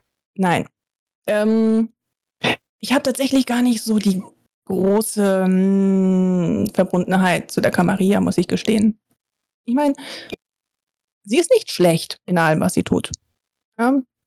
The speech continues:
es ist schon ganz schlau, den Menschen nicht alles zu verraten,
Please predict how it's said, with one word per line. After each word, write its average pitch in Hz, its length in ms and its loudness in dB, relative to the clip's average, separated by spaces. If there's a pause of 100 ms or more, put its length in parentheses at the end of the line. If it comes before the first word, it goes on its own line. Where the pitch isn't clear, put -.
(100)
es 214 180 0
ist 277 180 0
schon 240 260 0
ganz 185 340 0
schlau, 226 840 0 (500)
den 180 300 0
Menschen 190 460 2
nicht 165 440 -2
alles 262 420 0
zu 330 140 0
verraten, 277 600 0